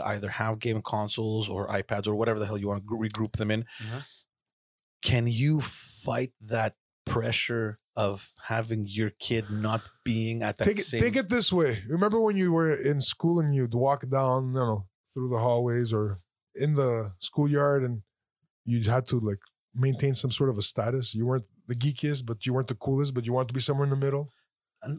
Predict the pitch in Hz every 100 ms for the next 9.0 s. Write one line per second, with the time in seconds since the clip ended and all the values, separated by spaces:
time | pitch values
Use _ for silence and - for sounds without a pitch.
0 | 143 147 147 - 156 - 175 202 226 208
1 | 233 220 190 220 240 214 190 - 143 151
2 | 151 208 220 202 226 247 226 240 220 190
3 | 196 185 233 220 214 190 185 175 185 214
4 | 202 131 104 104 131 160 156 226 220 220
5 | 180 240 180 - _ _ _ - 262 202
6 | 131 117 - 233 104 208 202 220 180 226
7 | 262 175 160 165 247 247 226 233 196 208
8 | 233 180 208 180 165 214 202 139 127 -